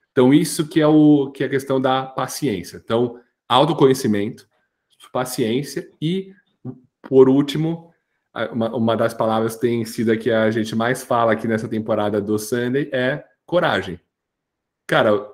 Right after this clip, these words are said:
é coragem de não agradar, de saber que só você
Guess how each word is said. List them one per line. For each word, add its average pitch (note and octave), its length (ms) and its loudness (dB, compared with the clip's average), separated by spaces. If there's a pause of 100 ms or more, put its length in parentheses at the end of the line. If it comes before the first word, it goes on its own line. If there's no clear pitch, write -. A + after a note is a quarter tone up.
é B2+ 400 -2 (180)
coragem F3 920 0 (460)
de C#3 440 -2
não D3 240 0
agradar, C#3 580 -2 (180)
de A2 140 -6
saber B2+ 420 2
que C3+ 200 -2
só - 880 0
você G3 840 6